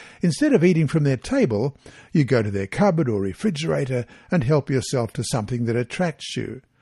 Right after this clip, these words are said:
Not only would that be an insult to your hosts, but it would also show that you do not value your relationship with them. Question. Read Genesis chapter three, verses four through to seven.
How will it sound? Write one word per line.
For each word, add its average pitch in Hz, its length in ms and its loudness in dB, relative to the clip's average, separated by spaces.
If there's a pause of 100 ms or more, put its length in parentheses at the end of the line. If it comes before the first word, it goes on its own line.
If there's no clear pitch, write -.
(320)
Not 147 160 6
only 120 240 2
would 110 160 -2
that 120 180 -2
be 113 140 0
an 104 80 -2
insult 131 500 0
to - 100 -6
your 95 140 -2
hosts, 208 540 2 (180)
but 262 140 4
it 233 80 6
would 175 160 2
also 156 400 2
show 113 420 0
that 123 240 -4
you 156 60 2
do 139 180 2
not 139 220 0
value 139 420 2
your 131 320 2
relationship 139 880 0 (120)
with 190 220 0
them. 156 460 -2 (1160)
Question. 98 640 -4 (120)
Read 131 200 0
Genesis 113 480 -2
chapter - 360 -8
three, 127 560 -2
verses 113 500 -2
four 135 480 -2
through 107 240 -4
to 123 140 -6
seven. - 500 -4